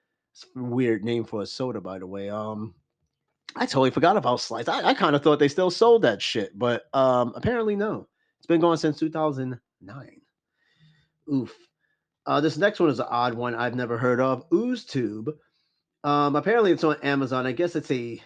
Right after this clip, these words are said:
toothpaste tube-like candy, um, where you could ooze into your mouth.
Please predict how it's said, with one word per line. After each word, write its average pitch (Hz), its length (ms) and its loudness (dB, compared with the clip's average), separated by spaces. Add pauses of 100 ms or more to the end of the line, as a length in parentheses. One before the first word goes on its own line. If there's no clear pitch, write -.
(120)
toothpaste - 720 -4 (100)
tube-like 123 840 -6 (320)
candy, 123 600 -6 (680)
um, 123 560 -2
where 127 120 0
you 135 100 -2
could 127 220 -2
ooze 165 240 0
into 147 220 0
your 131 180 2
mouth. 107 400 -2